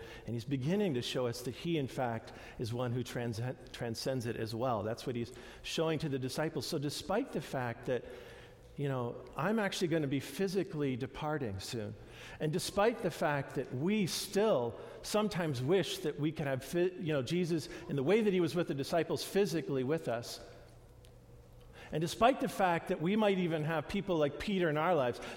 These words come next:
people who are supposed to be strength for us, who are upsetting us, despite that, there's a way for us to come back into stability.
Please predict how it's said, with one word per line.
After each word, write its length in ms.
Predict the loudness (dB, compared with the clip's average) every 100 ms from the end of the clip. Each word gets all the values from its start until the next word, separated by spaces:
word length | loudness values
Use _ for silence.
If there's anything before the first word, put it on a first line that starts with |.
| -2
people 260 | 0 2
who 80 | 4
are 60 | 4
supposed 400 | 2 0 0 0
to 40 |
be 120 | -2
strength 680 | 0 -2 2 4 4 2 -2
for 200 | -4 -2
us, 400 | -2 -4 -6 -8 -12 -18 -20 -20 -20 -20 -10
who 140 | 0 4
are 120 | 6
upsetting 720 | 4 0 2 4 6 4 2
us, 220 | -2 -4
despite 520 | -4 -2 4 4 4 -2
that, 280 | -2 -2 -8 -16 -16 -18 -14 0
there's 220 | 2 4
a 60 | 4
way 380 | 6 8 6 6
for 300 | 0 -2 0
us 360 | 0 0 -2 -4
to 120 | -6
come 300 | -4 -2 0
back 460 | 2 0 -2 -4
into 600 | -2 -2 -2 -2 0 0 -4 -10 -16 -18 -12
stability. 840 | -8 -4 -2 2 2 2 0 -4